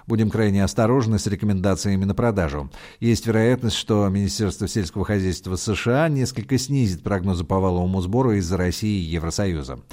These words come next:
В шорт не входим. Рекомендация. Покупка нет. Кто в позиции от шестисот шестидесяти, можно добавить. Стоп переносим на шестьсот шестьдесят четыре. Цель шестьсот тридцать девять. Пересмотрено. Продажа нет.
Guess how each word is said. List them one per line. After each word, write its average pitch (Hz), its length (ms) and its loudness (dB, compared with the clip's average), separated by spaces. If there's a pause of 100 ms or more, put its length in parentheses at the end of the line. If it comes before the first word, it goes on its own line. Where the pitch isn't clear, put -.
(240)
В - 100 -14
шорт 107 300 0
не 117 100 0
входим. 65 400 -8 (420)
Рекомендация. 107 960 0
Покупка 104 460 -2
нет. 165 260 -2
Кто - 220 -2
в 131 60 -8
позиции 117 500 2
от 92 60 -4
шестисот 107 460 -2
шестидесяти, 175 640 -2
можно 98 380 2
добавить. 78 560 -2 (360)
Стоп - 420 0
переносим 139 500 2
на 117 120 2
шестьсот 123 420 -2
шестьдесят 90 480 -2
четыре. 73 520 -8
Цель 135 280 0
шестьсот 120 480 -2
тридцать 101 360 -4
девять. 73 400 -6 (120)
Пересмотрено. 71 640 -8 (460)
Продажа 135 440 4
нет. 143 300 -2